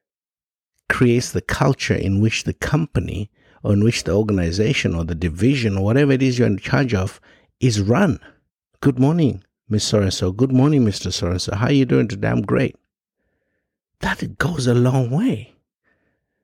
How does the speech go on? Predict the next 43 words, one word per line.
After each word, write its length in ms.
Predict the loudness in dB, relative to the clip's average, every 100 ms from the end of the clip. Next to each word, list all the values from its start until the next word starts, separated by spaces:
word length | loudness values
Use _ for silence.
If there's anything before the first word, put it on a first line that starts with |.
| _ _
Do 100 | 2
I 60 | 4
want 200 | 4 4
to 60 |
work 240 | 4 2 0
for 160 | 0
a 60 | 0
company 460 | 0 -2 0 -2 0
that 280 | 0 -4 -16 _ _ _ _ _ _ _ _ -2
the 80 |
guy 220 | 0 2 2
in 140 | 0
charge 520 | 0 -2 -4 -8 -18 _ _ _ _ _ _ _ _ _ _ 0
knows 300 | 2 2 2
my 160 | 0
name 280 | 2 0 0
maybe? 400 | 0 -2 -6 -10 _ _ _ _ _ 0
Or 100 | 2
even 160 | 2
if 100 | 0
he 60 | 2
doesn't 280 | 0 2 2
know 140 | 4
my 160 | 2 2
name, 260 | 0 -2 -10 _ _
he 120 | -4 -2
at 100 | 0
least 180 | -2
greets 340 | 0 0 0 -2
me 200 | -6 -6 _ _ _ _
when 160 | 0 2
he 60 | 0
sees 300 | -2 -4 -2
me 160 | 0
in, 160 | 2 0
in 160 | -2
the 120 | -2 0
hallway. 460 | 0 2 0 -2 _ _ _ _ _ _ _ _
He 140 | -2 0
at 80 |
least 240 | 2 0 0
acknowledges 680 | -2 0 2 2 2 -2 -4
me. 200 | -8